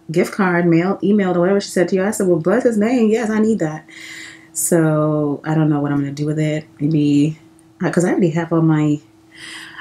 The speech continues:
I like my earphones from Amazon. I don't like white technology things. Like, I, I don't want these white things just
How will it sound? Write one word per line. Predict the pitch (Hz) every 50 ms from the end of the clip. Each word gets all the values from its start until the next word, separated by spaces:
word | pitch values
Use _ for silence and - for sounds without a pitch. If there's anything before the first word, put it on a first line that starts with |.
| - -
I | 247 285
like | 269 196 175 170 175 175
my | - 165 160 156 151 151 151 156 156 - _ _ _ _ _ _ _ _ _
earphones | 165 165 165 165 160 160 160 156 160 156 - - 165 156 151 151 151 156 156 156 -
from | - 151 151 147 143 143 143
Amazon. | - 143 143 156 156 156 156 156 156 156 156 156 156 -
I | - - 208
don't | 254 285 285 156 156 151 151
like | 151 151 147 151 160 170 165 - - - - - - _ _ 170 156 156 151
white | 143 151 143 156 - - - - - - - _ _ - - - - - - - - - - - - - - - - - - - - -
technology | - - - 190 175 175 - - 170 160 156 143 147 147 143 139 127
things. | 120 - 113 - - - - -
Like, | - -
I, | 151 175 175 -
I | 180 180
don't | 175 - 139
want | 131 135 139 135 - - - _
these | 151 151 139 135
white | 117 107 113 120 135 139 127 -
things | - 139 131 127 127 123 123 113 - 147
just | - 135 127 - - - - - - -